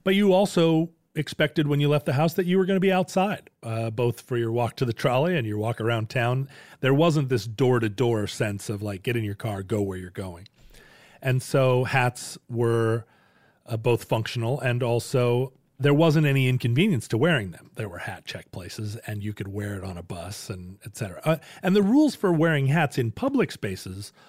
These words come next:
are you can wear it on a bus, you can wear it in a lobby,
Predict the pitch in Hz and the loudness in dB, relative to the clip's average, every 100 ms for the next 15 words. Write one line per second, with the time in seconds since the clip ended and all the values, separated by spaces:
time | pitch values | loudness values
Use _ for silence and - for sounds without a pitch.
0 | _ - - 135 131 131 127 127 _ _ | _ -20 0 4 4 4 2 -4 _ _
1 | 120 117 113 131 151 147 135 110 107 147 | -8 -4 2 4 4 4 2 0 -2 -2
2 | - 147 180 160 175 220 202 190 156 143 | -2 -2 2 2 2 2 2 2 2 2
3 | 160 202 190 101 - _ | 2 2 0 -4 -12 _